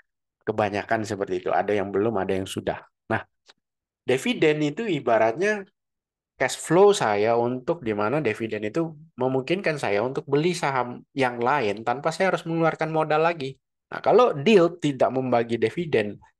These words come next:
berarti saya hanya berharap kepada dia menghasilkan capital gain dong. Itu. Jadi pertimbangan yang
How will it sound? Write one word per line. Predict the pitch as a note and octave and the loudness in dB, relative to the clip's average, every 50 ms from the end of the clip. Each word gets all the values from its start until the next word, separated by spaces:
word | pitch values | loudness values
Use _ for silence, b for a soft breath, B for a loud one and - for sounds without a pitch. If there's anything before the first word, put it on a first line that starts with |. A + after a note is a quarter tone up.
| _ _ _ _ _ _ _ _ _ _ _ - | _ _ _ _ _ _ _ _ _ _ _ -2
berarti | G2+ G2+ - F3+ E3+ | -2 -2 -2 -4 -4
saya | - D#3+ E3 E3 | -2 0 0 0
hanya | D3 D3 C#3 B2 | 0 -2 -2 -4
berharap | A2+ - - - - - A2 - | -4 -6 -4 -4 -4 -4 -4 -4
kepada | _ - - - A#2 B2+ D3 D#3 E3 - C#3+ - | _ -6 -4 -2 0 0 0 -2 -2 -6 -10 -12
dia | - A2+ A#2+ C3 | -6 -4 -2 -2
menghasilkan | C#3 C3 B2 A#2 G#2 A2 - - C3+ C3+ C#3 | -2 -2 -4 -4 -4 -6 -6 -6 -8 -8 -6
capital | C#3 - - C3+ C3 - C#3 C3+ | -6 -4 0 2 2 2 2 2
gain | B2+ B2+ A#2 A2 G#2+ G#2 | 2 0 -2 -2 -4 -6
dong. | F#2 F2+ G2 A2+ - _ _ _ _ _ _ _ _ _ _ _ _ _ _ _ _ _ _ _ _ _ _ | -6 -6 -6 -10 -16 _ _ _ _ _ _ _ _ _ _ _ _ _ _ _ _ _ _ _ _ _ _
Itu. | - G2+ - - F#2+ - - _ _ - | -16 -14 -6 -6 -6 -6 -6 _ _ -8
Jadi | A2 A2+ C3+ C#3+ C#3 C3+ | -4 -2 0 0 0 -2
pertimbangan | - _ - - A#2+ - A2+ A2 G#2+ G#2 G#2+ G#2+ A2+ B2+ C3+ C3+ C#3 C3 - - | -4 _ -6 -6 -4 -2 -2 -2 0 0 0 0 0 -2 -2 -4 -6 -8 -12 -10
yang | - B2 A2 G#2 | -4 -2 -2 -2